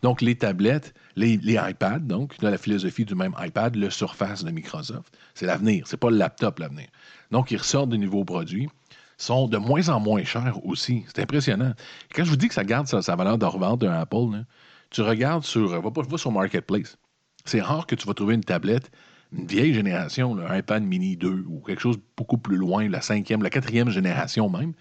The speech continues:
tu vas les trouver à trois cents, deux cent cinquante dollars.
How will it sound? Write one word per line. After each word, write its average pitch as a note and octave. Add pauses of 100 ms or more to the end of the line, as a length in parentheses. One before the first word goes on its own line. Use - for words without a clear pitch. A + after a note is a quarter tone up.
(380)
tu -
vas A2
les A#2
trouver A#2
à C#3+
trois G#2
cents, A#2
deux -
cent A2+
cinquante G#2+
dollars. G2+